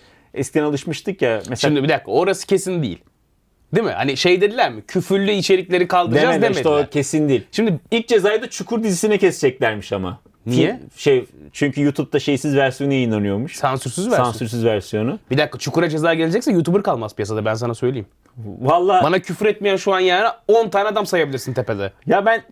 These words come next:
Speaker 1: şimdi şöyle bir şey var. Bak, bunu gerçekten çok konuşmak lazım.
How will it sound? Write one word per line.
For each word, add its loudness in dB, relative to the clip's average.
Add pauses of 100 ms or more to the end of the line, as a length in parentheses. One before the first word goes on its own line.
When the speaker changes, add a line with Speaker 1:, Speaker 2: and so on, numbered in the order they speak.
(100)
Speaker 1:
şimdi -2
şöyle 2
bir -6
şey 0
var. 2
Bak, -2 (260)
bunu 2 (340)
gerçekten 0
çok -2
konuşmak -4
lazım. 0